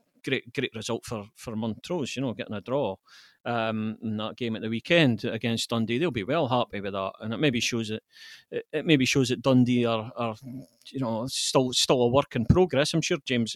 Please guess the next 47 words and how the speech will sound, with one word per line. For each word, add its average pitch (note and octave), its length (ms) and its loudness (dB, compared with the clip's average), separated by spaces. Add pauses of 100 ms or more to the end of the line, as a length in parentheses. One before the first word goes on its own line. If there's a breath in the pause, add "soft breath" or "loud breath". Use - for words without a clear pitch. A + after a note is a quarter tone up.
James A#2 280 -2
McPake - 420 -6
would A2+ 140 -12
accept - 480 -4
that. A#2 200 -4 (320 soft breath)
He's A#3+ 120 0
got - 180 2
to E3+ 80 2
try C3+ 260 6
things G#2 320 -2
out, E3+ 220 6
isn't G#3+ 220 0
he? A#2 160 2
And A#2+ 100 4
you've F#3 160 -2
got G#3+ 140 0
all B2 180 2
these G#2 180 -6
players. D3 380 2 (260 loud breath)
They've, F#3 140 0
they've, G#3 420 -6
you've A3 160 -6
been A3+ 140 0
through C3 260 2
a G#2+ 60 2
summer C3 400 2
where G#2+ 240 -2 (360 soft breath)
we, C#3+ 180 2
we D3+ 80 -2
didn't B2+ 260 2
know F3+ 220 10
who C#3+ 180 10
was A2 140 -2
gonna A#2 240 2
be, G#2+ 280 -2
uh, G2+ 280 -2
wearing G#2 400 -4
the, G#2 260 -6
the G#2 160 -14
dark G#2 320 -4
blue, G#2+ 300 -2 (400 soft breath)
um, G#2+ 500 -6
at - 180 -12
all. G3 300 2
So D3 380 2 (420 soft breath)
it's, - 300 4
uh, E3+ 320 6